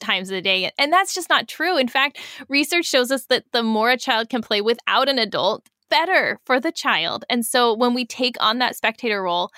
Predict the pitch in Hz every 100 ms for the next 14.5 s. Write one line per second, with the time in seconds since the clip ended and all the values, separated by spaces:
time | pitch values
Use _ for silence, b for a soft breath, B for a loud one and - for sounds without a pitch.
0 | B B B - 240 226 254 226 240 -
1 | 226 214 190 220 208 196 190 190 180 -
2 | 208 208 226 302 - - 240 240 202 226
3 | 294 247 208 190 185 185 - 220 214 -
4 | - 240 262 277 247 196 196 220 208 185
5 | 208 202 185 180 185 - 202 190 190 -
6 | 196 240 294 220 190 196 - 214 220 220
7 | - 190 214 269 262 226 180 196 214 214
8 | 202 202 202 - 202 233 247 226 226 247
9 | 294 - 247 349 359 214 202 185 175 185
10 | 226 208 196 208 226 240 226 180 185 -
11 | 196 180 175 185 208 B B B - 220
12 | 233 226 226 247 190 185 208 196 - 214
13 | 220 214 196 185 175 - 190 180 180 -
14 | 233 226 202 190